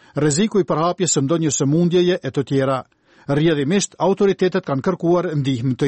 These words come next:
jashtme. "Ndihma është sfidë e madhe", thonë zyrtarët e lartë,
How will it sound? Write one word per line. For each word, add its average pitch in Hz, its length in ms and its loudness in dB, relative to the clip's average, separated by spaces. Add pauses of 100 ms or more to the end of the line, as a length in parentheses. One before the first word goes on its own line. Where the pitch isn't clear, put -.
jashtme. 135 440 -2 (680)
"Ndihma 208 400 2
është 185 200 0
sfidë 202 280 -2
e 196 40 0
madhe", 147 360 0
thonë 151 240 0
zyrtarët 143 400 -2
e 160 60 2
lartë, 143 360 -2